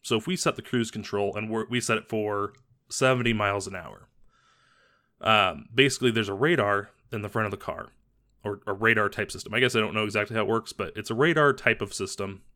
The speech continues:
that is going to detect other vehicles and objects in front of the vehicle. And so we can set a distance,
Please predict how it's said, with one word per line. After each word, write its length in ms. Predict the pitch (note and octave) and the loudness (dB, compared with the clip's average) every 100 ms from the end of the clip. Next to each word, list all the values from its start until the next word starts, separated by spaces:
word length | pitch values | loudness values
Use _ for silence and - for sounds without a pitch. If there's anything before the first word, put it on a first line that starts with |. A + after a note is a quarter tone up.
| _ | _
that 440 | G#2+ G#2+ G2+ - _ _ _ _ _ - | -2 2 2 0 _ _ _ _ _ -6
is 140 | A2+ | -2
going 200 | C3+ B2+ | 0 2
to 160 | G#2+ G2+ - | 0 -6 -12
detect 540 | A2 - - D#3+ - - | -12 -10 -2 -2 -2 -2
other 280 | B2 C#3+ C#3 | 0 2 2
vehicles 480 | A2+ A2 - G#2+ G#2 | 4 2 2 0 0
and 100 | G#2 | -4
objects 500 | G#2 G#2 G#2 G2+ - | -2 0 -2 -4 -6
in 140 | F#2+ | -12
front 220 | - G#2+ | -8 -8
of 60 | G2+ | -6
the 60 | |
vehicle. 480 | G2 F#2+ F2+ - - _ _ _ _ _ _ _ | -4 -4 -4 -10 -20 _ _ _ _ _ _ _
And 140 | - A2+ | -8 0
so 100 | A2+ | 2
we 160 | A#2+ | 2
can 140 | F3+ C3+ | 2 2
set 200 | - - | 2 -2
a 40 | |
distance, 800 | G2+ A2 C3+ - C#2 - - - | 0 4 4 2 -12 -14 -16 -16